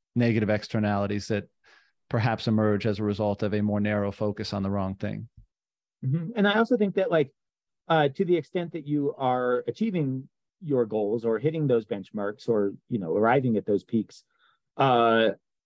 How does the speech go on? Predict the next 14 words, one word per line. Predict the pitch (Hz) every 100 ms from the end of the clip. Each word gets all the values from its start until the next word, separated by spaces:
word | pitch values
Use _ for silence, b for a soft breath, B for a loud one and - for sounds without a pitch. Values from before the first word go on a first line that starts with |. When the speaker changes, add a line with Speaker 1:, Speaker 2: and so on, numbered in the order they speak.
| _ 139
Speaker 2:
the | 127
joy | 110 101 123 135 147 147 143 135 131 120 _ _ _ _ _ _ _ _ _ _ _ _ _ _ _
that | 131 110 120
you, | 113 117 117 117 113 110 110 -
uh, | 107 95 -
obtain | 107 139 165 160
from | 135 113 110 110 - _ _ _ -
those | 123 104
achievements | 104 127 110 113 104 - _ _ _ _ _ -
is | 131 110
longer | 123 123 104
lasting. | 82 80 - 92 82 69 _ _ _
You | - 104
know, | 85 82